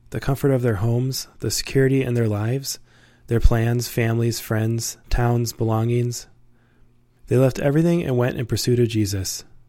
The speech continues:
That's what they were looking for. When they found the king in the manger, they were not disappointed. They adored him and gave him their gifts. But their initiative wasn't theirs.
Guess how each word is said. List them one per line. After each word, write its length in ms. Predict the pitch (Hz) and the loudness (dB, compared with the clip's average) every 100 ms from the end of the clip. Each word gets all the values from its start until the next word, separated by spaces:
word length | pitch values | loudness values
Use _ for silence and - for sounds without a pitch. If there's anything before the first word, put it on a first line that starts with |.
| _ _ _ _ _ _ _ _ _ _ _ _ _ | _ _ _ _ _ _ _ _ _ _ _ _ _
That's 220 | - 131 | -2 0
what 100 | 160 | 2
they 80 | 147 | 4
were 100 | 143 | 4
looking 280 | 127 107 104 | 4 2 -2
for. 380 | - 98 95 - - - - - _ _ _ - - - - | -4 -4 -4 -6 -12 -18 -20 -20 _ _ _ -20 -20 -20 -10
When 120 | 117 | -2
they 120 | 120 110 | -2 0
found 280 | 139 156 | 2 2
the 60 | 165 | 2
king 240 | - 151 | 2 0
in 120 | 139 123 | 2 0
the 60 | |
manger, 540 | 117 123 120 101 90 - - - - | 2 0 0 -2 -6 -8 -16 -20 -6
they 140 | 113 | 0
were 80 | 110 | 0
not 220 | 117 117 | 0 0
disappointed. 680 | 107 113 - 110 101 92 98 - _ _ _ - | 0 -2 0 -2 -2 -6 -10 -20 _ _ _ -4
They 100 | 120 | 2
adored 400 | 110 113 131 143 | 2 4 2 2
him 240 | 147 147 151 | 2 0 0
and 100 | 113 | 0
gave 240 | 117 120 | 0 0
him 140 | 120 | -2
their 160 | 117 110 | -2 -2
gifts. 420 | 101 98 - - - - - _ _ _ _ _ _ _ _ _ _ _ _ _ _ _ _ _ _ - | -2 -4 -6 -12 -14 -20 -20 _ _ _ _ _ _ _ _ _ _ _ _ _ _ _ _ _ _ -6
But 120 | 117 | 0
their 120 | 123 | 2
initiative 460 | 127 175 - 151 131 | 4 2 2 2 2
wasn't 320 | 131 120 107 | 2 0 -2
theirs. 480 | 120 107 90 87 | 0 0 -2 -6